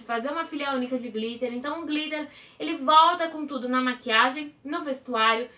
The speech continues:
nos calçados e nas unhas também. E o metalizado, né? Então o metalizado dourado,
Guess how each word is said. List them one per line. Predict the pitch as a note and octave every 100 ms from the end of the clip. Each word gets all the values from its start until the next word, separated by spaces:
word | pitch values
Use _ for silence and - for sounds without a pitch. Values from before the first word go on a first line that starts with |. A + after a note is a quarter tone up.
| _ E4
nos | G#4 A4
calçados | F4+ D#4 D#4 B3 A#3 A#3+ C4+ - -
e | C#4 D4+ - A#3+
nas | A#3 B3+ D4 D4
unhas | A3+ B3+ C4 B3+ C#4+ - - -
também. | A#3 C4 C4+ - - - - - - -
E | G#4 B4+ - _ G4+
o | A4 A4+ G#4+
metalizado, | G#4 G#4+ A4 A#4 D#4 C4 B3
né? | C4 C#4
Então | D#4 D#4
o | D#4
metalizado | D#4 D#4 C4+ D#4 F4 D#4+
dourado, | E4 D#4 C4+ B3+ C4 B3+